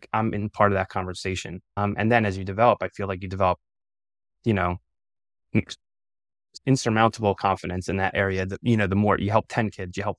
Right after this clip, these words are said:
twenty kids, you help a hundred kids, then by three, five, six hundred kids, then you're like, "Okay, now I really have something that, you know, I can niche myself because I've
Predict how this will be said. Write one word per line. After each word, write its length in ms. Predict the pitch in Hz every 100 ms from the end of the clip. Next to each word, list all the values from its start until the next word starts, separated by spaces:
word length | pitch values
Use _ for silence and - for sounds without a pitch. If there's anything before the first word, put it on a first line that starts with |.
| -
twenty 260 | 123 101
kids, 220 | 90 95
you 80 | 104
help 160 | 101 98
a 60 | 95
hundred 320 | 123 107 98
kids, 260 | - 95 98
then 180 | 104
by 220 | 101 98 92 _ _ _ -
three, 200 | 131 117
five, 280 | 123 110
six 200 | - 110 -
hundred 220 | 107 98
kids, 300 | 110 95 98
then 120 | 101
you're 120 | 101
like, 200 | 92 90
"Okay, 280 | 139 139 101
now 420 | 98 110 131 120
I 100 | 98
really 360 | 95 110 139 101
have 160 | 95
something 500 | - 98 90 95 92 - _ _ _
that, 240 | 107 101 - _
you 100 | 110
know, 140 | 98
I 100 | 95
can 180 | 101 101
niche 220 | 107 -
myself 360 | 98 - 92 -
because 540 | 98 - 95 90 - -
I've 180 | 95